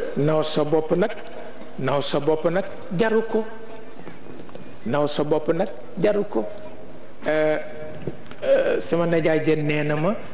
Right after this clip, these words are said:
dama toll ci sama diggu kattan, di bëre làmb, ñépp ragal ma. Ne mu nekk tiitar ci man nag.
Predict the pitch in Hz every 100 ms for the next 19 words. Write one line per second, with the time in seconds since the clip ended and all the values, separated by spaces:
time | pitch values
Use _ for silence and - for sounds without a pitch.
0 | - 262 208 - 185 175 - - 180 175
1 | 165 156 143 - - - 127 - - -
2 | - - 151 160 151 165 151 151 139 131
3 | 185 - - - - 311 233 - 156 135
4 | 92 80 78 - - - - - - -
5 | - - - - - 117 131 139 123 -
6 | - - 110 107 98 - 90 85 80